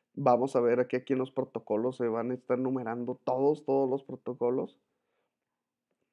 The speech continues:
que va a estar mandando hacia ese sitio. Nada más que aquí no lo alcanzo a visualizar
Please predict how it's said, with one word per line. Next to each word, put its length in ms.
que 160
va 120
a 20
estar 240
mandando 520
hacia 240
ese 180
sitio. 400
Nada 180
más 180
que 100
aquí 320
no 140
lo 100
alcanzo 400
a 40
visualizar 840